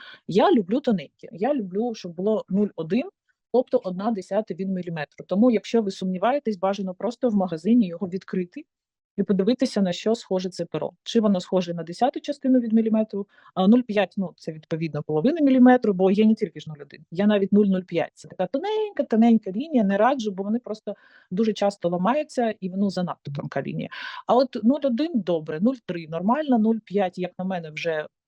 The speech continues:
ну, він такий грубуватий, один — це такий, ну, взагалі капець, взагалі не раджу. Але якщо лайнер дорого, хоча, дивіться, це Копів, це дорогий. А, Мікрон, е, ну, не пам'ятаю зараз, скільки коштує.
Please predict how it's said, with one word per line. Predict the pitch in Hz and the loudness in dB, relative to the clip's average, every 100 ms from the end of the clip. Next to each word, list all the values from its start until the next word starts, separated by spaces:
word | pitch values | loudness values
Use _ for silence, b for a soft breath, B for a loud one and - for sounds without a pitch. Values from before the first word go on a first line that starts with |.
| _ _ | _ _
ну, | 208 175 | -2 -2
він | 156 190 | 0 -4
такий | - - | -2 -4
грубуватий, | 165 190 185 190 302 - 214 185 | 2 2 4 4 4 2 -6 -4
один — | 170 202 226 | -6 -2 -2
це | - 160 | -2 -8
такий, | - 156 151 156 | -8 -18 -12 -6
ну, | 165 | -6
взагалі | 143 151 156 | -6 -10 -8
капець, | 151 147 214 311 - - | -8 -4 -2 -2 -6 -16
взагалі | 160 165 180 | -4 0 2
не | 208 | 2
раджу. | 143 - - - B B B | 2 -4 -8 -14 B B B
Але | 254 349 381 | 2 4 4
якщо | 311 - - 208 160 - | 0 -6 -4 -4 -6 -4
лайнер | 214 254 214 175 | -2 0 -2 -2
дорого, | 185 160 170 220 | -4 -4 -8 -12
хоча, | - 214 254 262 | -12 -6 -4 -2
дивіться, | 202 208 185 - | -4 -6 -6 -14
це | - 226 | -6 -4
Копів, | 285 339 202 | -2 -2 -4
це | - 196 | -6 -6
дорогий. | 175 151 - _ | -6 -8 -16 _
А, | - 170 165 160 160 160 - _ _ _ | -8 -6 -4 -4 -6 -10 -16 _ _ _
Мікрон, | 202 220 240 254 269 247 | 2 4 2 2 4 4
е, | 226 202 196 180 _ 214 | 2 0 -6 -8 _ -4
ну, | 208 160 | -4 -4
не | 180 185 | -6 -2
пам'ятаю | 185 170 143 135 | 0 0 -4 -6
зараз, | 151 156 | -6 -8
скільки | - 156 156 | -8 -8 -8
коштує. | - 277 359 - 233 | 0 2 2 2 0